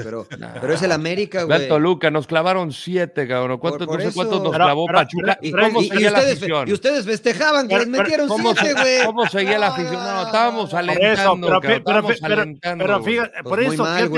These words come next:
Speaker 1: güey.
Speaker 3: el cambio de la afición, cómo, no, sí, pero, pero se la partieron en el otro juego, ¿no? Cuando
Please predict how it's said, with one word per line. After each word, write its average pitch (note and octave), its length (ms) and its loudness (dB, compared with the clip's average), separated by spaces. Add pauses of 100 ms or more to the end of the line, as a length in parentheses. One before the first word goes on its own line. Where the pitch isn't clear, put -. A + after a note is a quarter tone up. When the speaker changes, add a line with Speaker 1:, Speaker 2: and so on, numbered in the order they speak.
(160)
Speaker 1:
güey. D#3 120 -4
Speaker 3:
el D3+ 120 -14
cambio A#3 340 0
de G3+ 120 -4
la F#3 80 -2
afición, F3 520 -8
cómo, G3 440 -8
no, F#3+ 180 -8
sí, - 220 -20 (160)
pero, F#3 360 -4
pero E3+ 160 -8
se E3 140 -8
la E3+ 160 -6
partieron G3+ 460 -6
en D#3 80 -10
el D3+ 120 -10
otro F#3 220 -10
juego, G3 340 -10
¿no? E3+ 240 -14 (100)
Cuando B2 640 -14